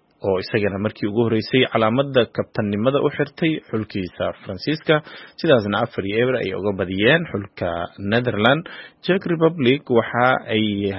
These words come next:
saddex iyo hal uga badisay kooxda Poland. Kooxda kale ee Belgiumna waxay saddex iyo eber uga badiyeen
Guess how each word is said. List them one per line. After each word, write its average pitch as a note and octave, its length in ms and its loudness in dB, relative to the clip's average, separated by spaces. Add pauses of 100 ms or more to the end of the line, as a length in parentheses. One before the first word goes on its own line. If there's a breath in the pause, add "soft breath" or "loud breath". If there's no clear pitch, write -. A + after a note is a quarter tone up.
(140)
saddex A#2+ 520 -4
iyo G#2 220 -2
hal A2 160 0
uga G2 180 -4
badisay F#2 460 -6
kooxda F#2 560 -4
Poland. A2+ 420 4 (880 loud breath)
Kooxda F#2 520 -4
kale G#2 380 2 (180)
ee G2+ 280 2
Belgiumna A#2+ 580 0
waxay A#2 320 2
saddex C3+ 320 -4
iyo G#2 160 -2
eber B2+ 200 0
uga G#2 180 -2
badiyeen A#2 540 0